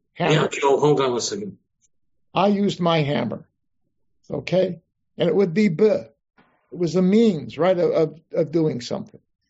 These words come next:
Speaker 1: So the bet there, berishona, bereshit rather,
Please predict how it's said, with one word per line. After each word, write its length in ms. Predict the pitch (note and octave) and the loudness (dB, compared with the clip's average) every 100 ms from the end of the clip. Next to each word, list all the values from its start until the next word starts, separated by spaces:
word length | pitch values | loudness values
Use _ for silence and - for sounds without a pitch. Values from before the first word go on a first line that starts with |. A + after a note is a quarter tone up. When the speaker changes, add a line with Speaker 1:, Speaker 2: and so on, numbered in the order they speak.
| _ _ _ | _ _ _
Speaker 1:
So 300 | - G3+ E3+ E3+ | -2 -2 -2 -4
the 100 | F3+ | -4
bet 440 | B2+ A3+ C#4 C#4 | 0 2 0 -2
there, 280 | D3+ C3+ B2+ | -4 -2 -2
berishona, 1300 | A#2 E3 F3+ A3 A#3 - F3+ F3 F#3+ A#3+ F3 C3 D3+ _ _ _ _ _ - - | -2 0 2 2 0 0 0 2 4 4 2 0 -8 _ _ _ _ _ -16 -2
bereshit 800 | F3 F3+ F#3+ D#3+ - - - - | 2 4 2 0 0 2 2 0
rather, 480 | C3 A2 - C#3+ | -2 0 -2 -4